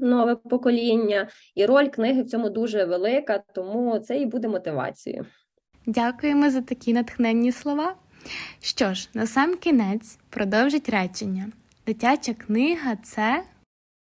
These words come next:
Speaker 1: Це інструмент до успіху і дитини, і всієї країни. Читання є запорукою розвитку міцної, е, розумної, непереможної нації, тому привити дитині любов до книги — це для нас зараз є стратегічним завданням.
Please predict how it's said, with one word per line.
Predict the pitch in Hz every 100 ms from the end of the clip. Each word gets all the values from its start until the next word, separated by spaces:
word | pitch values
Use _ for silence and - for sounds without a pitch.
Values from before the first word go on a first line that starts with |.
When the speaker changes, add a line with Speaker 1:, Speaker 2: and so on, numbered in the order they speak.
| _ -
Speaker 1:
Це | - 370
інструмент | 427 427 311 311 339
до | 220 269
успіху | 359 - 311 285
і | 254
дитини, | 226 233 320 294
і | 240
всієї | - 233 240 240
країни. | 233 214 202 165 156 160 - -
Читання | - 220 226 277 392 359 294
є | 262 214 277 294
запорукою | 226 240 220 226 269 247 226
розвитку | 208 226 254 214 214 - 208 208 196 214 214
міцної, | 214 214 - 190 190 190 185 190
е, | 175 - - - - 170 170 180
розумної, | 277 214 214 208 196 196 185
непереможної | 196 208 202 208 240 285 254 240
нації, | 240 262 381 - 262 220
тому | 220 202 220 294 320 220
привити | 208 208 285 247
дитині | 190 247 262 233
любов | 208 208 226 -
до | 185
книги — | 214 233 269 226 214
це | 214
для | 220 190
нас | 185 208
зараз | 180 190 214 -
є | 165 196 185 -
стратегічним | - 180 165 202 214 156 156
завданням. | 156 147 135 - -